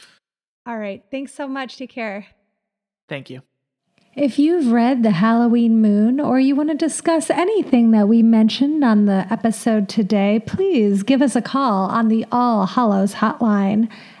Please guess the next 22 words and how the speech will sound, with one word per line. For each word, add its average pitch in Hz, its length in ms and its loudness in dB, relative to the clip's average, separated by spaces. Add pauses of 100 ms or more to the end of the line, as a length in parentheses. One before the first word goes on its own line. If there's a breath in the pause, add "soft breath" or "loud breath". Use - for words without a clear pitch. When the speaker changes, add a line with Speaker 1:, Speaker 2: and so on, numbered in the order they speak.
Speaker 1:
at 262 260 -2
eight 302 240 -2
zero 214 380 0
two, 214 580 0 (280 loud breath)
five 208 640 0
three 269 380 0
two, 214 720 0
dead. 175 680 0 (420 soft breath)
Or 254 440 2
write 220 260 2
us 359 160 -4
an 262 100 2
email 208 680 0
at 233 260 -2 (100)
it's - 260 -2 (100)
always 190 500 2
Halloween 214 440 2
podcast 254 640 -2
at 240 140 0
gmail 247 600 0
dot 240 280 -2
com. 240 680 -4